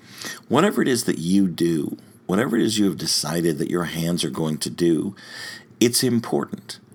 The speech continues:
And maybe you're just doing the job right now that you're doing because you're waiting for,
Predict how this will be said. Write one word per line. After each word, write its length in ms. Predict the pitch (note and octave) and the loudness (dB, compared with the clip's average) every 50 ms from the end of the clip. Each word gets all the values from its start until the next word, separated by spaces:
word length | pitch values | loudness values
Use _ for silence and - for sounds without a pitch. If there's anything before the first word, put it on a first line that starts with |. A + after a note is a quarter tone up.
| - _ - - - - - - - - - - | -20 _ -20 -20 -20 -20 -16 -14 -14 -12 -8 -2
And 220 | F#2 F#2+ G2+ G2+ | 0 2 4 4
maybe 280 | G#2+ C3 D3 - - D#3+ | 4 4 2 2 2 2
you're 160 | D3+ D3+ C#3+ | 2 0 0
just 220 | B2+ B2+ - - | 0 -2 0 0
doing 240 | B2+ A#2+ A#2 A2 A2 | 2 2 4 4 4
the 80 | A2 G2 | 2 2
job 440 | - G#2+ G2+ G2+ G#2 G#2 G2 E2+ | 2 2 2 2 2 2 0 0
right 220 | F#2+ G2+ G2 - - | 0 0 0 0 0
now 220 | F2+ F#2 F#2 F#2 | 0 2 2 2
that 120 | F#2 - - | 2 0 -2
you're 100 | E2+ E2 | -4 -2
doing 420 | D2+ F#2+ F#2 F#2 F#2+ F#2 F#2 E2+ | 0 0 2 2 4 2 2 0
because 880 | D#2+ D2+ - - - - F#2 F#2+ G2 F#2+ F#2+ F#2+ F#2+ F#2+ - - - - - - - - - - - - - - - - | -2 -4 -6 -8 -8 -2 0 2 2 4 4 2 2 0 -2 -2 -4 -6 -12 -18 -20 -20 -20 -20 -20 -20 -20 -20 -10 -2
you're 280 | - F#2+ G2 G2 F#2+ | 0 2 4 4 2
waiting 680 | F2 F2 G2+ G#2+ G#2+ G#2 G#2 G2+ G2 G2 G2 G2 F#2+ F#2+ - - - - _ _ - - - - - - - - - | 2 2 2 2 4 4 4 4 4 2 2 0 -2 -4 -10 -18 -20 -20 _ _ -20 -20 -20 -20 -20 -20 -20 -10 -8
for, 640 | - - G2 F#2 F#2 F2 F2 E2+ E2+ E2+ E2+ - | -2 0 2 2 4 4 4 2 2 0 -2 -8